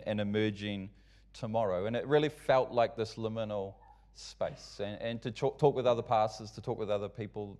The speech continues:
just navigating life. I know my experience is not unique, and lots of people have had that kind of thing happen. And yet we find ourselves here today pondering this. We find ourselves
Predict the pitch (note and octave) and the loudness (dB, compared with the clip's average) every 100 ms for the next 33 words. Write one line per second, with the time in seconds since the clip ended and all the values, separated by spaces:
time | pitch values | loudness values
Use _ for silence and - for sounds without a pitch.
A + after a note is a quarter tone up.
0 | - G#2 - G2+ F#2+ G2+ G2 F#2+ G#2 G#2 | -14 -12 -2 0 0 0 -2 -2 -4 -4
1 | - F2+ F#2+ F#2 F2+ G2 G#2 G2+ - G#2+ | -6 -10 -10 -12 -8 -4 -4 -6 -6 -8
2 | G2 - F#2 F#2+ F2 G#2+ G#2+ G#2+ B2+ - | -8 -12 -8 -8 -6 -4 0 2 0 -2
3 | F2 F#2+ F#2+ - - G#2 F#2+ E2+ - G2+ | -10 -8 -8 -8 -12 -10 -12 -12 -10 -8
4 | F#2 F#2 E2+ - F#2 F#2 E2+ - - - | -6 -6 -8 -12 -14 -12 -14 -20 -20 -20
5 | - _ - G2+ F#2 F#2+ - - _ - | -20 _ -8 -6 -6 -10 -16 -20 _ -12
6 | B2 - D#2+ - - _ _ _ _ _ | -10 -12 -18 -20 -20 _ _ _ _ _
7 | _ _ - - - - - - - D3 | _ _ -20 -20 -20 -20 -20 -20 0 6
8 | G#3+ G3 F#3+ F3+ F3 E3+ E3 D#3 C#3 C3 | 8 8 6 4 4 6 6 6 4 4
9 | D#3 C#3 C3 C3 G#2+ - C#3+ C#3+ C#3+ C3 | 0 0 4 4 2 -2 -4 -2 -2 0
10 | A2+ G2+ E2+ D2 - - - - _ - | 0 -2 -6 -10 -12 -18 -20 -20 _ -14
11 | A#2 C3 C#3 C#3+ C#3 B2+ A2+ | -8 -4 0 0 2 0 0